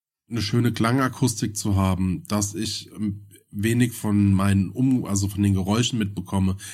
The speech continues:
dass die Lärmbelastung nicht so hoch ist. Das alles sind Sachen, die sind für mich schon wichtig mittlerweile. Weil es ist Fahrgefühl, ja, es ist so ein bisschen, ich hab,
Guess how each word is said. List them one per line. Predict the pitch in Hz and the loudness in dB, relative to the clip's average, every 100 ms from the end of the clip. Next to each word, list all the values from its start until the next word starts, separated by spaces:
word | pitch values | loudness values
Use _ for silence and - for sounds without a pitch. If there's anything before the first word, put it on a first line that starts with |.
| - | -6
dass | 101 101 - | -4 -4 -6
die | - 101 | -2 2
Lärmbelastung | 98 104 123 110 101 101 101 | 4 2 4 2 2 0 2
nicht | 98 101 | 2 2
so | 101 87 | -2 0
hoch | 92 - | 0 -2
ist. | 76 - _ - - - - _ _ _ | -8 -8 _ -20 -20 -20 -20 _ _ _
Das | - 120 117 | -4 -2 -2
alles | 101 120 143 | 0 -2 0
sind | 135 117 | -4 -4
Sachen, | 110 104 120 | -4 -4 -2
die | 110 | -2
sind | 107 104 | -2 -2
für | 107 | 0
mich | 107 | 0
schon | - 104 | 0 0
wichtig | 104 123 95 82 - _ _ _ _ _ _ _ _ - | 0 0 -2 -4 -14 _ _ _ _ _ _ _ _ -4
mittlerweile. | 104 101 98 85 87 90 92 - _ _ _ _ _ _ _ _ _ _ _ _ | -2 2 0 0 0 0 -2 -8 _ _ _ _ _ _ _ _ _ _ _ _
Weil | 107 107 | -2 0
es | 101 | -2
ist | 113 135 - - | -4 -4 -6 -12
Fahrgefühl, | - - 117 147 151 - 107 98 | -8 -2 0 0 -2 0 4 4
ja, | 110 | 4
es | 123 | 0
ist | 117 | -4
so | - | -4
ein | 117 | -2
bisschen, | 120 123 - 139 123 101 101 101 110 117 95 | -2 -2 0 0 0 -4 -10 -10 -10 -8 -8
ich | - | -6
hab, | 110 | -8